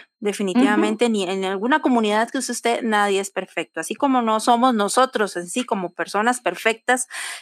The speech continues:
Speaker 1: en nuestra familia, no es perfecta en un trabajo, el jefe no es perfecto,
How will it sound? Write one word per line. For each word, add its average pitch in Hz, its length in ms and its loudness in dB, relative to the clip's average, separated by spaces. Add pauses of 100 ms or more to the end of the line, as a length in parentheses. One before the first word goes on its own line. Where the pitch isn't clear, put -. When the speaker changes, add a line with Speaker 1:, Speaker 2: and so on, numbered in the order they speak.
Speaker 1:
en 220 120 2
nuestra 208 280 2
familia, 233 480 4
no 226 80 2
es 226 100 -2
perfecta 240 540 0
en 214 100 0
un 220 120 -2
trabajo, 220 340 2
el 196 100 -2
jefe 233 300 0
no 220 100 2
es 233 80 -2
perfecto, 226 640 0